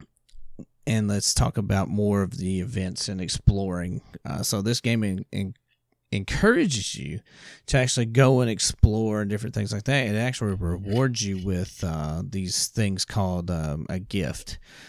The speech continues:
Um, and I forget the exact name of the gift you get for exploring everything. Um,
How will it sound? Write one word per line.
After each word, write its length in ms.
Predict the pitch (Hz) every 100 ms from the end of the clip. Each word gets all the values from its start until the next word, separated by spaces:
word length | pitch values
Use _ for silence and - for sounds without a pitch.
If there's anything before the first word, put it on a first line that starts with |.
| - -
Um, 460 | 82 90 82 80 78 -
and 180 | 95 85
I 60 |
forget 380 | - 104 123 139
the 220 | - 87 -
exact 540 | 95 101 - 107 110
name 260 | 104 101 101
of 80 | 95
the 80 |
gift 300 | 87 92 -
you 60 | 101
get 220 | 92 104
for 120 | -
exploring 460 | 92 - - 98 107
everything. 580 | 113 110 120 117 113 - -
Um, 340 | 101 98 95